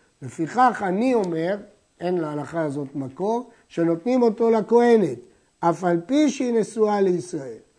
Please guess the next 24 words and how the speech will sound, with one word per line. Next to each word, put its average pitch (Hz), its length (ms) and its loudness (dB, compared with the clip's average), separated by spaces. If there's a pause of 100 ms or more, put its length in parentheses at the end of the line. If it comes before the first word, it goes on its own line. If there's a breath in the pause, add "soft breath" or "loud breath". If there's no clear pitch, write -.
(160)
כמתנות 202 680 2
בהמה, 170 420 0 (380 soft breath)
ויראה 156 580 0
לי 269 240 0
שדין 208 560 -4
שניהם 226 600 -2 (140)
אחד 165 440 -2
הוא. 123 80 -14 (120)
כמו 196 260 -4
שלמדנו 180 680 0
במתנות 165 720 0
זרוע 185 280 2
לחיה 175 420 0
עם 185 120 -2
וקיבה, 165 480 -4 (380 loud breath)
שאפשר 175 480 0
לתת 180 380 -2
גם 180 280 2
לכהנת, 175 600 -2
ואפילו 180 380 -2
בעלה 180 500 2
יכול 180 240 -4
לאכול 170 380 -4
בשבילה, 160 640 -4